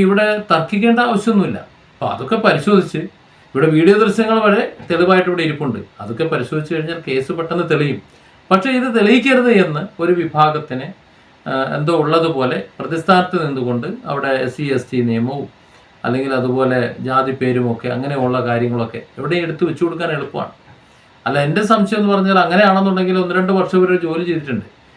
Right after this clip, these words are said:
ഇത്തരം വർഷം ഈ ജാതിയുടെ പേരിൽ പറയുകയാണെന്നുണ്ടെങ്കിൽ അവരെ ജോലിക്ക് എടുക്കാൻ ഞാൻ പോരെ? ഇപ്പോൾ ജാതി പേര് വിളിച്ച് ആക്ഷേപിച്ചെന്ന് പറയും. ഇത്രയും കാലം ശമ്പളം കൊടുത്തില്ലേ? പത്ത് പതിനയ്യായിരോ പതിനെട്ടായിരോ ഒക്കെ ശമ്പളം കൊടുത്തിട്ടുണ്ട്. മാന്യമായ ഒരു ശമ്പളം പെൺകുട്ടികൾക്ക് അത്ര ശമ്പളം സാധാരണ ഒരു പിടിയും കൊടുക്കുന്നില്ല എന്ന് ഞാൻ മനസ്സിലാക്കുന്നു.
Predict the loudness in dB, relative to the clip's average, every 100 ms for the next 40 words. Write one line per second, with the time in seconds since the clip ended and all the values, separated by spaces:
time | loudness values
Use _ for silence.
0 | -20 -14 -2 0 2 2 2 2 2 2
1 | 2 2 0 -2 -4 -2 -2 -4 -6 -4
2 | 0 0 0 -2 -4 -4 -2 -2 -4 -4
3 | -4 -2 -2 -2 -4 -6 -10 -14 -20 _
4 | _ -16 -8 -4 -4 -4 -4 -2 -2 -4
5 | -6 -8 -12 -14 -14 -20 _ _ _ _
6 | _ -8 -2 2 4 4 0 -4 -4 0
7 | 0 0 -2 -2 -4 -4 -4 -2 -2 -2
8 | 0 -2 -2 0 0 0 -2 -6 -6 -4
9 | -6 -8 -12 -14 -16 _ _ _ _ -4
10 | 0 2 4 4 4 2 0 0 -4 -2
11 | -2 -2 -4 -6 -6 -4 -2 -2 -2 -4
12 | -4 -4 -6 -2 2 2 2 -2 -4 -4
13 | -4 -4 -2 -4 -4 -2 -2 -2 -4 -2
14 | -4 -4 -6 -6 -10